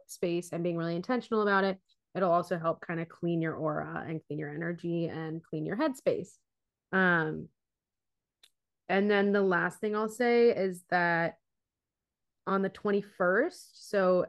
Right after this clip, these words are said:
when this records will be the day before, there's a new moon in Aries, which is, like, a very good sign of a fresh start. 'Cause the new moon usually shows, like, a sign of a fresh start, but the fact that it's in Aries, which is the first sign of the astrological calendar, means it's the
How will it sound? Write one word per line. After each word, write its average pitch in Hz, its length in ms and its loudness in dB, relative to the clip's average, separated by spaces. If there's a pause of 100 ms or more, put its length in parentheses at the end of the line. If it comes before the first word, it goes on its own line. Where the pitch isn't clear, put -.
(120)
when 175 240 -2
this 175 160 -4
records 170 320 -2
will - 20 -10
be 170 80 0
the 156 80 -6
day 165 200 0
before, 190 600 4
there's 180 240 2
a 190 60 -2
new 180 300 0
moon 196 200 0
in 190 220 -4
Aries, 190 720 0
which 185 320 0
is, 180 180 0
like, 160 160 0
a 180 100 -4
very 160 380 -2
good 160 340 -2
sign 156 440 -2
of 156 160 -4
a 160 40 -4
fresh 156 240 -4
start. 151 280 -4
'Cause - 100 -18
the 185 80 0
new 233 180 4
moon 220 240 4
usually 196 380 0
shows, 180 380 -2
like, 180 140 -6
a 185 40 -6
sign 175 220 -2
of 180 60 0
a 170 40 -2
fresh 175 240 -4
start, 165 300 0
but - 80 -10
the 170 80 -6
fact 175 260 0
that 175 80 -2
it's 165 160 -6
in 160 160 -6
Aries, 220 480 4
which 196 160 0
is 175 160 -2
the 175 140 -6 (180)
first 214 420 4 (300)
sign 185 320 0
of 185 80 0
the 180 80 2
astrological 170 720 -2
calendar, 170 420 0
means 185 240 2
it's - 200 -8
the 170 180 -4